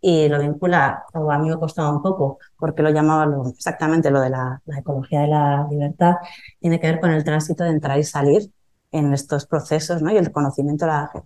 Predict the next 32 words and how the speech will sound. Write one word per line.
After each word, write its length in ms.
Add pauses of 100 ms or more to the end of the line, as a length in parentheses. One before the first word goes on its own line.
(120)
la 460
exogénesis 560
que 80
conocía 420
antes, 320 (340)
y 60
aquí, 200
bueno, 200
pues 160
trasladado 560
también, 480
¿no? 140
Que 80
al 100
final, 380 (340)
para 240
muchas 380
de 60
estas 460
sociedades, 580
podría 340
haber 120
sido 280
mucho 240
más 400 (260)
interesante 720
el 80
tener 400
la 160
capacidad 480
de 80
entrar 440